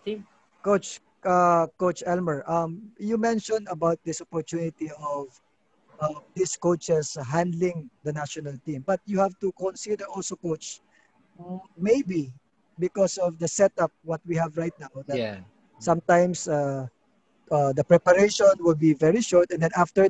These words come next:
Speaker 2: that is, uh, what is the assurance of these coaches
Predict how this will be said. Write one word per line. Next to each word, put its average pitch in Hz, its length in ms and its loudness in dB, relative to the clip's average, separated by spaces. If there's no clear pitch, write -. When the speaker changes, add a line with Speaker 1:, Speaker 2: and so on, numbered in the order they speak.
Speaker 2:
that 185 160 6
is, 156 540 0
uh, 151 420 0
what 233 220 -2
is 226 280 -2
the 165 420 6
assurance 190 600 4
of 156 220 -2
these 175 200 4
coaches 156 540 0